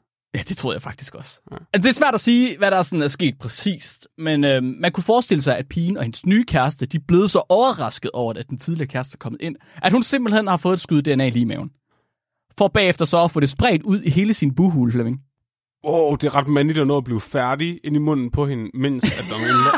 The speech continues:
Speaker 2: angriber med en kniv. Jeg slår dig kraftedeme ihjel. Lige om lidt. <laughs>
Speaker 1: Giv mig et
Speaker 2: Nu
Speaker 1: sekund.
Speaker 2: slår dig ihjel. <laughs>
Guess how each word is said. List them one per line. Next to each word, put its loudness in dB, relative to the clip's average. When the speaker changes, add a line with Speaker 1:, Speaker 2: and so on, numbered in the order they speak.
Speaker 2:
angriber 0
med -4
en -6
kniv. -4
Jeg -10
slår -8
dig -4
kraftedeme 2
ihjel. 2
Lige -2
om 0
lidt. -4
<laughs> -6
Speaker 1:
Giv -2
mig 0
et -2
Speaker 2:
Nu -20
Speaker 1:
sekund. 2
Speaker 2:
slår 0
dig 2
ihjel. -4
<laughs> 2